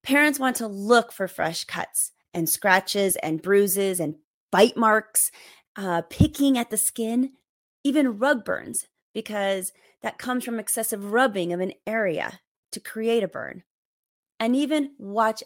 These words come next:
out for your child reporting that injury way too often,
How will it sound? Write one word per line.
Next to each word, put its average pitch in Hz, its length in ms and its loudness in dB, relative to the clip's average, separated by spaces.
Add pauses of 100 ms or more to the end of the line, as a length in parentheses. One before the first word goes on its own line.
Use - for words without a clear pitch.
out 214 260 -2
for 214 80 -10
your 196 180 -6
child 185 340 -4
reporting 190 480 -6
that 180 240 -6
injury 180 360 -6
way 185 220 0
too 196 300 -8
often, 160 480 -10